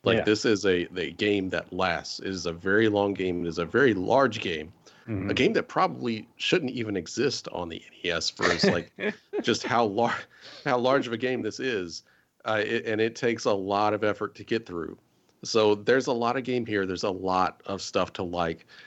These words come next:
Speaker 1: Uh, it's just that there's a lot of things that later in the game that really kind of trip me up
Speaker 2: Mm.
Speaker 1: personally, uh, to get through it. But man, the, like, what's there and what I enjoy, uh, I've, I've got memories for, for years,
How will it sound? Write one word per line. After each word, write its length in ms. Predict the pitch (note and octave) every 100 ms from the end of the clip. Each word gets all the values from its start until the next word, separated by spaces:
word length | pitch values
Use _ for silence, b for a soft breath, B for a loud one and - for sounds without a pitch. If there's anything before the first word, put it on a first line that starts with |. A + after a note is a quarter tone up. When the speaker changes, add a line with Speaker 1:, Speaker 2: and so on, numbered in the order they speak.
| B -
Speaker 1:
Uh, 140 | F#2+
it's 200 | F#2+ G#2
just 200 | - G#2+
that 120 | - G2+
there's 180 | G2
a 60 | G2
lot 200 | F#2 F2+
of 120 | F2+
things 260 | F2+ F2+ E2+
that 100 | -
later 280 | G#2 F#2 E2+
in 80 |
the 60 | D#2
game 260 | D#2 F#2 F2+
that 140 | -
really 260 | A2+ F2+ F2
kind 220 | - F2+
of 140 | D#2+ D#2+ _ -
trip 280 | - -
me 260 | C#3+ C3+ C3
up 160 | F2+ -
Speaker 2:
Mm. 240 | - -
Speaker 1:
personally, 680 | A3 G#3+ - G#2+ F#2 E2+ E2 b b b
uh, 220 | - F#2+ F2+
to 180 | -
get 240 | F2+ F#2+ -
through 260 | G2+ F2+ F2+
it. 260 | - G#2+
But 200 | G#2+ F2+
man, 380 | G#2 A2 F2+ E2 -
the, 200 | G2 G2+
like, 260 | G2+ F#2+
what's 240 | G2 A2 -
there 260 | G#2 A2
and 160 | G2 F2+
what 140 | G2 G2
I 120 | G2
enjoy, 480 | F2+ G2 F#2+ G#2+ A2 b b b b b _ -
uh, 160 | F#2+ E2+
I've, 240 | F#2+ F#2 -
I've 160 | G2
got 260 | F#2+ F#2 -
memories 420 | G2 G2 F#2+ F2
for, 280 | - F#2 F2
for 200 | - -
years, 580 | F#2 F#2 G#2+ D2+ C2+ -